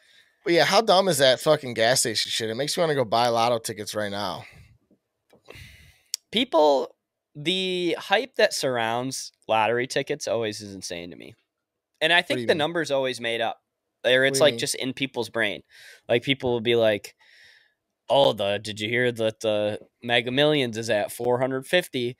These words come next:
Speaker 2: And I'm like,
Speaker 1: <laughs>
Speaker 2: "Isn't it always at four hundred fifty?" Like, what, <laughs> like, what the fuck is that?
Speaker 1: <laughs>
Speaker 2: Like, and then everybody will go out and buy a lottery ticket. And it's like, dude, it's always,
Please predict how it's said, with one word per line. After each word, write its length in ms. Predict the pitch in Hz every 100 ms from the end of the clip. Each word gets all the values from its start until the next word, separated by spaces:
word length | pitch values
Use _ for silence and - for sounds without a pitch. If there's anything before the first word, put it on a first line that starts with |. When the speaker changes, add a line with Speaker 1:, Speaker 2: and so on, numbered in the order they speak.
| - 170 - -
Speaker 2:
And 100 | 117
I'm 100 | 113
like, 280 | 113 185 - - _
Speaker 1:
<laughs> 160 | - -
Speaker 2:
"Isn't 300 | 127 143 160
it 120 | 143
always 300 | 127 147 180
at 200 | 196 202
four 240 | 208 208 220
hundred 120 | 214 277
fifty?" 140 | 571 480
Like, 260 | - 311
what, 240 | - - -
<laughs> 140 | -
like, 160 | 170 -
what 140 | 247
the 60 | -
fuck 260 | - - 196
is 80 |
that? 1120 | 240 269 226 180 247 202 240 208 202 220 - -
Speaker 1:
<laughs> 40 | 262
Speaker 2:
Like, 140 | -
and 160 | 220 208
then 160 | 196
everybody 440 | 160 175 185 190 185
will 100 | 160
go 180 | 147
out 240 | 151 156 151
and 80 | 131
buy 200 | 127 143
a 60 |
lottery 420 | 127 139 156 123
ticket. 360 | 127 123 120 123
And 80 | 113
it's 160 | 127 -
like, 180 | 143 143
dude, 140 | 208 -
it's 260 | 233 -
always, 580 | - 165 - 170 -